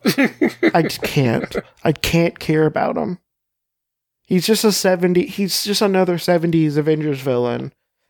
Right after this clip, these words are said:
Speaker 2: It's just like, "Oh, it's this rich guy who doesn't like these people." And that's it. Like,
Speaker 1: Oh,
Speaker 2: oh.
Speaker 1: this is neat. He attempted to enlist the Shroud as the Pisces when, when he fought Moon Knight and died.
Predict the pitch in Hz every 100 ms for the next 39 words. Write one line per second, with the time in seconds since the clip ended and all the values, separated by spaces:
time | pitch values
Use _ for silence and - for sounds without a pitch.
0 | - 147 160 - 165 - - - - 214
1 | 214 208 180 196 - 156 139 139 160 160
2 | 143 160 - 123 113 117 110 - - -
3 | _ - 160 165 170 170 277 - _ _
4 | _ _ _ _ _ _ _ _ _ -
5 | 143 - - _ _ - 240 233 135 214
6 | _ _ _ _ - 196 311 147 131 127
7 | 139 - - 170 165 165 143 175 180 165
8 | - 165 151 156 - 135 - - 156 151
9 | 139 - 135 120 - - 156 151 - 113
10 | 107 - _ _ _ - 139 127 143 -
11 | 135 123 120 113 - 139 123 131 127 127
12 | 113 107 107 107 95 98